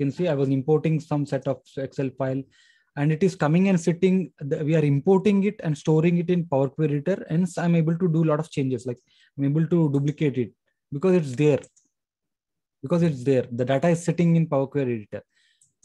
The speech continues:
Okay, once you close and apply, the changes that you have done on your Power Query editor will be applied to your Power B I desktop, and then it is actually committing and creating a table here.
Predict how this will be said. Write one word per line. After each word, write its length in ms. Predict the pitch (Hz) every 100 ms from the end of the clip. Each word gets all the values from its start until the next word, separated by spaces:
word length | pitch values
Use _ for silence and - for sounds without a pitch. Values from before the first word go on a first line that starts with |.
| 113
Okay, 300 | 123 147 117 _ _ _ -
once 240 | 151 165
you 60 | 202
close 200 | 185 185
and 140 | 185
apply, 560 | 180 175 214 269 - - -
the 280 | 160 170 160
changes 540 | - 180 180 208 196
that 180 | 185 175
you 80 | 180
have 160 | 156
done 180 | 147 156
on 100 | 170
your 120 | 170 165
Power 240 | 151 156
Query 280 | 160 165 151
editor 280 | 143 202 190
will 160 | 165
be 140 | 156 135
applied 480 | - 151 170 190 - _ _ _ _
to 60 | 170
your 80 | 165
Power 280 | 131 139
B 180 | 143 170
I 40 | 147
desktop, 800 | 127 123 - - - 139 123 - _ _ -
and 300 | 147 170 165
then 260 | 180 190 -
it 200 | 175 180
is 200 | 170 170
actually 380 | - 143 - 170
committing 520 | 180 156 156 165 180 - _ _ _ -
and 180 | 170 160 _ 165
creating 300 | 175 160 185
a 40 |
table 240 | 185 147 120
here. 200 | 107